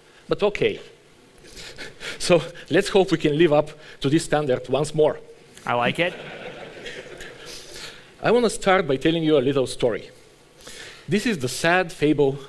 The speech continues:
Speaker 1: of Joe Native and his slow code.
Speaker 2: By the way, is anyone noticing the back, the backdrop to this guy?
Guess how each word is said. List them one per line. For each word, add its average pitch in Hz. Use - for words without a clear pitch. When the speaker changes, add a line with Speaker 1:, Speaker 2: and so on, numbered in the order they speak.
Speaker 1:
of 113
Joe 147
Native 131
and 113
his 110
slow 120
code. 90
Speaker 2:
By 180
the 180
way, 147
is 143
anyone 285
noticing 131
the 127
back, 104
the 123
backdrop 113
to -
this 143
guy? 151